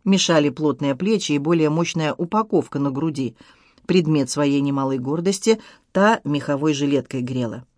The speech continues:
«Чего орешь-то?» меланхолично поинтересовалась Антонина, поежилась, протискиваясь чуть дальше, зевнула и пробормотала: «Прохладно, да?» С утра было тепло, а сейчас прямо совсем зима. Че ты, Валь,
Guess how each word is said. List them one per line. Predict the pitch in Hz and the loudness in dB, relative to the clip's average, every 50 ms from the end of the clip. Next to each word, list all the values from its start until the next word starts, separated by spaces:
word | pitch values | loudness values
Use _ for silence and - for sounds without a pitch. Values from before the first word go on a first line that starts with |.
| _ _ _ _ _ _ _ _ _ | _ _ _ _ _ _ _ _ _
«Чего | - - 143 139 | -14 -10 -6 -4
орешь-то?» | 139 139 135 139 139 127 123 - - - 113 110 - - _ _ _ _ _ - | -2 -2 0 0 -2 -2 -4 -6 -8 -8 -8 -8 -8 -12 _ _ _ _ _ -4
меланхолично | 160 160 156 143 - 156 147 143 147 143 - 143 131 | 0 0 0 0 0 0 0 0 0 -2 -4 -6 -4
поинтересовалась | 127 143 143 135 135 139 139 - 151 139 135 135 127 - 135 | -2 -2 -2 -2 -4 -6 -4 -2 -2 0 0 -2 -2 -4 -6
Антонина, | 135 127 135 135 135 143 190 214 202 180 160 - - - _ _ _ _ | -6 -4 -4 -4 -2 2 2 4 4 4 2 -2 -8 -18 _ _ _ _
поежилась, | - 233 220 180 135 139 143 151 160 180 190 190 185 190 | 0 2 2 2 0 0 -2 -2 0 0 -2 -2 -2 -2
протискиваясь | - 180 185 175 196 190 175 - 180 170 175 170 165 | 0 0 0 2 0 -2 -2 -2 0 0 2 0 0
чуть | - - 185 165 151 | -2 -6 -8 -4 -2
дальше, | 160 170 156 151 147 - 160 151 - - - - _ - | 0 2 2 2 0 0 -4 -4 -4 -8 -16 -20 _ -10
зевнула | 147 147 175 196 196 214 247 269 208 170 147 | -2 2 2 4 6 6 4 6 6 6 4
и | 143 | 4
пробормотала: | 127 165 160 165 165 170 185 190 190 190 165 143 131 120 117 - - _ _ _ _ | 2 0 0 2 2 2 2 2 2 2 2 2 2 0 -4 -6 -10 _ _ _ _
«Прохладно, | - 190 185 - 214 214 233 214 156 139 135 | 0 0 2 2 2 2 2 2 2 0 0
да?» | 127 139 151 175 190 - _ _ _ _ _ _ _ _ _ - | 2 2 0 0 -2 -6 _ _ _ _ _ _ _ _ _ -4
С | - | -2
утра | 180 165 190 180 165 | 0 2 4 4 4
было | 160 160 160 156 | 6 6 4 4
тепло, | 156 - 165 - 175 190 214 190 | 4 0 -4 -4 -4 -2 0 0
а | 151 | 0
сейчас | 135 - 135 - 175 165 156 | 0 -2 -2 -2 -2 -2 -2
прямо | - 165 165 160 151 147 143 143 139 139 | -2 0 0 2 2 2 2 2 0 0
совсем | 127 - 147 143 - 254 240 | -2 -4 -4 -2 0 0 2
зима. | 208 214 214 196 156 127 113 - - _ _ _ _ _ _ _ _ | 2 4 2 2 2 2 -2 -4 -8 _ _ _ _ _ _ _ _
Че | - - 254 220 | 2 4 4 4
ты, | - - 139 | 4 2 0
Валь, | 143 165 160 135 123 | 2 2 2 0 -2